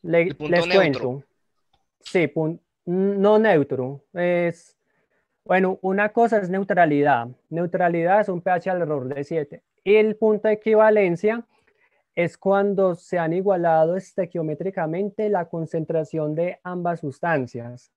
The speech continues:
Speaker 1: Eso ya ni-, ya es a nivel de, de moles o milimoles. Entonces, una cosa es la, la, digamos, el valor de P H en, en siete, que es neutro, y lo otro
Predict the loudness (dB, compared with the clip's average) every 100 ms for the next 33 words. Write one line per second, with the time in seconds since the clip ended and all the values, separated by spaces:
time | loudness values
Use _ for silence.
0 | _ _ -4 -2 -2 -2 -2 -2 -4 -4
1 | -4 0 2 2 0 0 -2 0 0 0
2 | 0 -4 _ _ _ -6 -2 2 2 2
3 | -2 -4 -2 -2 -2 -4 -4 -4 -4 -8
4 | -16 _ _ _ _ _ _ -8 -2 0
5 | 0 -4 -6 -4 -4 0 0 2 0 0
6 | 0 0 -2 -4 -4 -6 -8 -12 -4 0
7 | 0 0 -2 -4 -6 -6 -4 -4 -4 -4
8 | -2 -2 -4 -6 -8 -6 -4 -4 -4 -4
9 | -4 -6 -6 -6 -8 -8 -14 -10 -6 -6
10 | -8 -10 -16 _ -6 -4 -4 -4 -4 -4
11 | -6 -6 -8 -4 -2 0 0 0 -4 -8